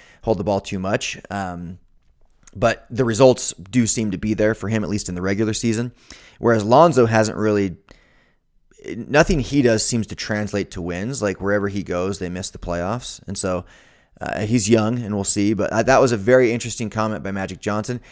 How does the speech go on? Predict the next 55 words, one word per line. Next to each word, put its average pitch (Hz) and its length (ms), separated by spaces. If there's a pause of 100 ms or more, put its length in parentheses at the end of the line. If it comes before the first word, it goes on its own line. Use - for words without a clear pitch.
(180)
Maybe 104 280
you 120 80
see 117 180
Lonzo 104 360
go 104 80
back 104 200
to - 80
the 87 80
Lakers. 117 540 (460)
Mm, 95 180 (120)
I 107 100
don't 113 100
know. 90 140 (380)
Maybe 113 180
if, 101 100
I 101 300
guess 110 240
if 113 80
they 110 80
wanna 101 160
put 113 160
up 104 100
with 110 120
LeVar 104 340
a 95 40
little 85 160
bit 82 100
more, 95 200
right? 98 360
But, - 260 (680)
um, 120 420 (140)
okay, 123 280
another 185 280
big 156 220
thing 127 240
that 123 80
I - 20
want 127 160
to 120 60
touch 123 260
on. 113 100
I'm 143 140
gonna 196 140
actually 135 280
dive 120 260
into 113 200
this 110 240
one 101 120
more 101 440 (440)
tomorrow 143 460
or 139 140
the 117 100
next 123 240
day. 127 140
I'll, 117 140